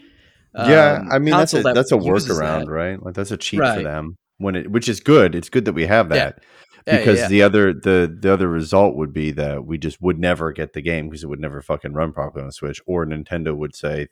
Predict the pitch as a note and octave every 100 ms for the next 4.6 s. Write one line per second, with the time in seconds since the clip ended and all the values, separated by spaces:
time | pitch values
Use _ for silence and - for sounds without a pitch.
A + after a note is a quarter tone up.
0 | - E2+ D#2 F2 D#2 C#2+ _ F#2+ D#2+ E2
1 | - D2 - D#2 D2 D2 C#2 D2 C#2+ D2
2 | - D#2 D2 - - - - _ _ _
3 | _ _ _ _ _ - G2 G#2+ - -
4 | C3 A#2+ A2 G#2+ G#2+